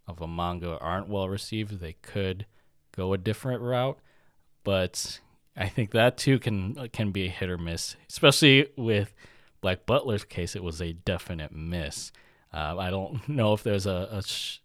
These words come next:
a show out there in anime that manages to get that alternate route of an adaptation done correctly. Uh, maybe someone can let us know in the Discord.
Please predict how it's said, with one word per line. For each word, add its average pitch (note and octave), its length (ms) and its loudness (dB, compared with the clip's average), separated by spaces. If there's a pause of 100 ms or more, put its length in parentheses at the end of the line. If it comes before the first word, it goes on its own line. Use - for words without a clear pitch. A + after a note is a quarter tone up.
(120)
a F#2+ 140 -4
show B2+ 380 6
out G2+ 120 6
there F#2+ 160 0
in F2 80 -4
anime E2+ 460 -6
that E2 200 -6 (800)
manages F#2+ 640 -2
to F#2 480 -4 (500)
get A#2 280 2
that F#2+ 360 0 (120)
alternate G2+ 560 2
route E2+ 800 -6
of F2+ 140 -6
an E2+ 80 -2
adaptation E2+ 840 -6 (420)
done F2 220 -4
correctly. E2+ 800 -6 (540)
Uh, D#2 240 -6
maybe E2 320 -6
someone E2+ 380 -4
can F2+ 400 -6 (720)
let E2 140 -6
us - 160 -6
know E2+ 160 -4
in D#2+ 80 -6
the D2+ 80 -6
Discord. D2+ 640 -6